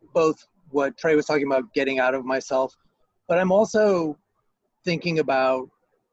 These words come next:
what are things, what, what do they inspire in me to create other things?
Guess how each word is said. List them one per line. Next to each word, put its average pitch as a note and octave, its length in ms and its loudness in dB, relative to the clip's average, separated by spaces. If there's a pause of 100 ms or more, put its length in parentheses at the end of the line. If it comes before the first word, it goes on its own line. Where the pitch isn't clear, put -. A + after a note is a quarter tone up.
what D3 200 0
are D3+ 180 2
things, C#3+ 720 -6 (260)
what, F#3 240 -2
what F3+ 140 0
do A#3 100 2
they G3 160 2
inspire D3 640 0
in C#3 180 -4
me C#3 300 -2 (140)
to C3+ 360 -2
create C#3+ 460 -2
other C#3+ 260 -2
things? D#3+ 420 -6